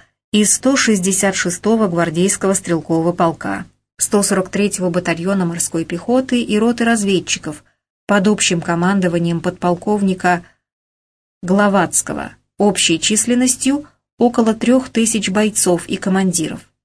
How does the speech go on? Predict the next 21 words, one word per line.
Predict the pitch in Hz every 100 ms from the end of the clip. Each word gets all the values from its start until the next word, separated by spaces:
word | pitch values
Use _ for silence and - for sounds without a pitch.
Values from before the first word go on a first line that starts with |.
| _ _ _ _ _ _
Численность | - 247 294 175 170 165 - - -
вспомогательного | - 196 185 175 180 185 175 175
десанта | 170 - 170 175 175 165 -
майора | 175 170 170 175 -
Алексеенко | 170 170 - 175 233 262 - - - - _ _ -
не | 208
превышала | 208 190 185 - 233 240
семисот | - 175 170 170 -
человек. | - 175 170 - - _ _ _ _ _
Ответственность | 196 196 240 302 302 180 175 170 - -
за | 175 185
подготовку | 185 180 190 196 - 175
десантов, | 165 - 233 247 233 226 _ _ _ _
посадку | 220 226 - - -
на | 190
суда | 180 175 165 190
и | 214 185
обеспечение | 165 170 - 190 190 170
перехода | 165 170 165 180 175
по | 170 170
морю | 196 262 170